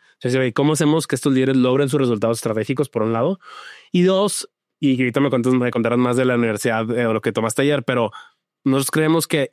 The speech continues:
que a partir de cierto nivel los líderes aprendemos con otros, o sea, de manera social, compartiendo, profundizando experiencias. Todos los programas que hacemos en Collective no son grabados, no son programas en vivo con este mentor o facilitador que está llevando las discusiones de un grupo de líderes.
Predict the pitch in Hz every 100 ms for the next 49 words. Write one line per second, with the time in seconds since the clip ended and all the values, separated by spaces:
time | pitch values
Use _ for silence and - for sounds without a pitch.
0 | - 135 127 117 120 151 156 175 165 151
1 | 165 156 120 120 143 131 - 127 117 113
2 | 131 143 147 151 127 117 113 117 120 127
3 | - 113 110 98 - - - 113 110 113
4 | 131 123 - 139 123 123 117 127 120 113
5 | 110 139 135 127 113 113 117 113 110 117
6 | 127 - 113 110 110 135 165 - - -
7 | - - 151 156 - 139 139 - 127 135
8 | 120 113 - 127 123 131 127 120 101 110
9 | 131 - 117 110 120 113 127 120 120 117
10 | 120 113 127 127 127 120 - - - _
11 | 123 117 - 131 120 113 123 127 123 110
12 | 110 113 113 107 117 120 120 123 127 120
13 | - 113 110 127 123 117 117 127 110 113
14 | 139 147